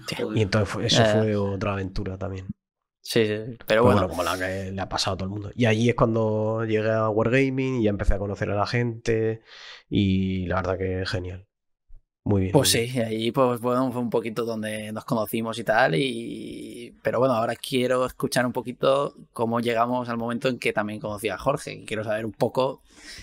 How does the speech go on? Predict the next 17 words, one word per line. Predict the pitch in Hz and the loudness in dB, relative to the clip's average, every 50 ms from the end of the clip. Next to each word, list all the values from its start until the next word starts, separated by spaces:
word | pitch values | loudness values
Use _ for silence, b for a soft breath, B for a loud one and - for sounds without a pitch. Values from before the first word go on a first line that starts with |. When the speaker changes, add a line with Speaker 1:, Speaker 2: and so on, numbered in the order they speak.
| B B | B B
Speaker 1:
qué | - - 139 | 4 6 8
es | 143 | 8
lo | 143 139 | 8 6
que | 131 127 | 6 4
hizo | 135 127 - 135 | 0 2 2 2
este | 117 123 123 117 | 2 2 0 -2
Speaker 2:
Bueno. | 120 120 | -2 0
Speaker 1:
señor | 117 127 131 143 170 - - - _ - | 0 2 2 2 0 -4 -12 -12 _ -4
<laughs> | |
de | - - - - - - - | -2 -2 -2 -4 -6 -8 -8
Speaker 2:
Muchas | - - 262 135 143 123 | -6 -4 0 2 2 4
Speaker 1:
Katowice | - 127 123 127 120 113 120 | 4 4 4 4 4 2 2
Speaker 2:
cosas. | 120 - 156 127 | 4 6 6 6
Speaker 1:
ahora, | 120 123 131 131 143 - - B B B B B B B B B B B B - | 6 4 2 2 2 2 0 B B B B B B B B B B B B 4
<laughs> | 147 127 - - - 147 - - - 185 165 151 - - - - - - - - - - - - - - - - - - | 4 4 4 4 2 2 2 2 2 0 0 0 0 -12 -14 -14 -14 -16 -14 -10 -10 -10 -8 -6 -4 -4 -4 -4 -2 2
de | 143 156 127 | 4 4 4
profesión | 135 131 113 120 123 117 127 135 135 135 131 131 123 - | 4 2 2 2 2 4 4 6 6 6 4 2 -2 -4